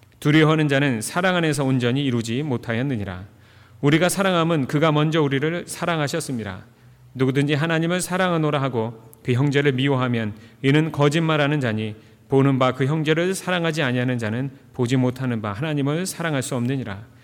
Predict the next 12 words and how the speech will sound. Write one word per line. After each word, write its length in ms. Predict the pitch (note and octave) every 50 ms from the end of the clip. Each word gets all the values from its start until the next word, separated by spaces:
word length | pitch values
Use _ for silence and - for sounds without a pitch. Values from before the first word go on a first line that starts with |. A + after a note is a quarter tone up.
| - - - - - _ _
우리가 260 | - D3 D3+ E3 F3 F3
이 180 | E3+ F#3 G3
계명을 440 | - - D#3+ E3 D#3+ E3+ E3+ F3 E3
주께 220 | - E3+ D#3+ E3
받았나니 640 | D3 D3 C#3 C3+ C#3 C3+ B2 A2+ A#2 A2+ G#2+ G#2 G#2+ - - - - - - _
하나님을 580 | - - F#3+ F#3 F3+ F3+ F3+ F3+ F#3 F#3 F#3
사랑하는 440 | F3+ - F3+ F3 E3+ E3 E3 E3+ D#3+
자는 340 | C3+ A#2+ A#2 A#2+ A2+ G#2+ - -
또한 400 | - A#2+ A2 B2+ C3 C#3+ D3+ D3 - -
그 260 | - C3+ B2+ B2 A#2
형제를 560 | A2 - D#3+ D#3 D3+ C#3 B2 A#2 B2 D3 F3
사랑할지니라. 1120 | F3 - - D#3+ D#3 C#3+ B2 A#2 B2 D3+ D3+ - C3+ A2+ G#2+ G2+ G2+ F2+ F2+ F#2 F#2+ G#2+ A2